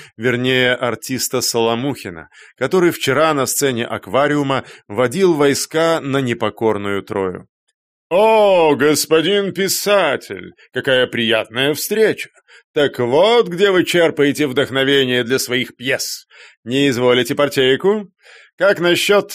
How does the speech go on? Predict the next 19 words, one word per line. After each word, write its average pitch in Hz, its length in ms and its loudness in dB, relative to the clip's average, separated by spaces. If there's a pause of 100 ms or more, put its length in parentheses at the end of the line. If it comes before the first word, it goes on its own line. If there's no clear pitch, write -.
трехбортового 180 1120 2
карамболя?» 170 720 0 (480)
Ардов 107 400 -4
обратил 107 380 -4
внимание 107 500 -4
на 107 160 -6
перевязанную 107 800 -4
ладонь 107 320 -4
Соломухина. 107 720 -10 (560)
«У 117 100 -8
вас 135 380 -4
рука», — 147 460 -2
указал 110 440 -2
он 110 140 -4
на 113 80 0
бинт. 110 400 -4
«Пустяки», — 185 920 -4 (100)
махнул 113 400 -6
тенор. 104 360 -2